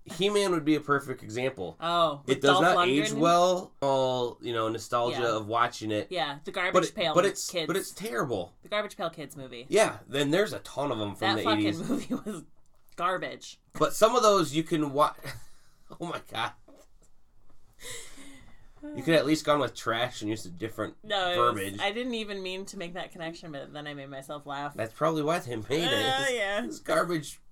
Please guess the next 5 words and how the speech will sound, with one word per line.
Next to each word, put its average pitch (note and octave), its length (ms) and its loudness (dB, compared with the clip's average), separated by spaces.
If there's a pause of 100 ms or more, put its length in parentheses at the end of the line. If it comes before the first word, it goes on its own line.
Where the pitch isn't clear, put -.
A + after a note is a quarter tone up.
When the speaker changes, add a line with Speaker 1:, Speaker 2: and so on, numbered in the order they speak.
(300)
Speaker 1:
movie. C#3+ 460 0
Speaker 2:
<laughs> C#4+ 40 -2 (1160)
Speaker 1:
Uh, D3+ 500 8
so, E3+ 500 4 (1120)
yeah, A2+ 340 4